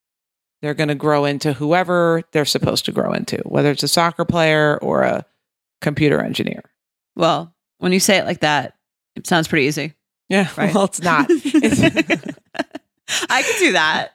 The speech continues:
Speaker 2: <laughs>
Speaker 1: It's, you know what? It's, it really
Speaker 2: Right.
Speaker 1: is. It's,
Speaker 2: Yeah.
Speaker 1: and I'm glad that they have this segment 'cause, like, fighting the mom guilt is, like, fighting this urge to feel like you have so much power over the outcome of your children.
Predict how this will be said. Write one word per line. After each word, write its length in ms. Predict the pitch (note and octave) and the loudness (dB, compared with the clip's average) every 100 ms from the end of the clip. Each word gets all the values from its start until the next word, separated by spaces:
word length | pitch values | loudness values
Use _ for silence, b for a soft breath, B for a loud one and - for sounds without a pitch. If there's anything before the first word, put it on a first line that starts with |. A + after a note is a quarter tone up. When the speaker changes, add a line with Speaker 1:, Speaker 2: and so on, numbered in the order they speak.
| _ - | _ 2
Speaker 2:
<laughs> 140 | A#4 A4 G#4 G4+ | 2 2 0 -2
Speaker 1:
It's, 280 | - A#3 - - | 0 0 -4 -2
you 100 | A#3+ | 0
know 140 | A#3+ | 4
what? 160 | B3+ C#4 | 4 4
It's, 160 | G#3+ - | 2 2
it 260 | A3 F#3+ | 2 2
really 120 | G#3 B3 | 4 4
Speaker 2:
Right. 120 | C#4 | 4
Speaker 1:
is. 200 | C4 D4+ | 2 2
It's, 140 | A#3 G#3 | 2 2
Speaker 2:
Yeah. 180 | F#3+ F#3 | 2 4
Speaker 1:
and 100 | G3 | 2
I'm 100 | G3 | 0
glad 280 | A3+ C4 | 2 4
that 120 | C4+ A3 | 2 0
they 120 | G#3+ | 2
have 180 | A3 A3+ | 2 2
this 180 | G#3 - | 0 2
segment 420 | A#3 C4+ G3+ E3 | 0 2 0 0
'cause, 120 | F3 | 0
like, 160 | E3+ - | 0 0
fighting 340 | - G3 G#3 G#3 | 0 0 0 0
the 60 | |
mom 320 | F#3 G3 B3+ B3 | 2 4 4 4
guilt 320 | F#3 E3 E3 | 2 2 2
is, 180 | E3 E3 | -2 2
like, 200 | D#3+ - - | 0 -2 -8
fighting 380 | - F#3 G3+ G#3+ | -2 0 0 0
this 240 | G3+ F3+ - | 0 -2 -2
urge 580 | F#3 G#3 F#3+ F3 D#3 - | 0 4 4 2 -2 -2
to 100 | F#3 | -2
feel 540 | - F#3+ F#3 F3+ F3+ - | -2 0 2 4 2 2
like 220 | E3 E3 | 0 0
you 200 | D#3+ F3 | -2 0
have 320 | F3 E3+ E3 - | 2 2 0 0
so 180 | F3+ D#3+ | 0 2
much 280 | D#3+ E3 | 0 -2
power 420 | - D#3+ D#3+ D3+ D3+ | 0 2 2 2 2
over 180 | D3+ | 0
the 140 | D3+ D#3 | 0 2
outcome 380 | C#3+ - C#3+ C#3 | 0 0 -2 0
of 120 | C#3+ | -2
your 100 | D3 | -4
children. 420 | - D#3 - - | -4 -6 -8 -16